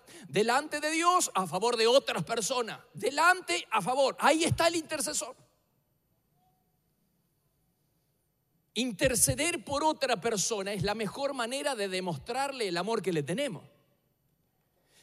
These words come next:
¿Cómo le demostró a Abraham el gran amor que le tenía a su sobrino Lot? Intercediendo delante de Dios, y Dios le salvó la vida. Ahí tenés,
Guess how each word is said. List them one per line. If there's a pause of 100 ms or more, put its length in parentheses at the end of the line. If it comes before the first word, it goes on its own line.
(100)
¿Cómo
le
demostró
a
Abraham
el
gran
amor
que
le
tenía
a
su
sobrino
Lot?
Intercediendo
delante
de
Dios,
y
Dios
le
salvó
la
vida.
Ahí
tenés,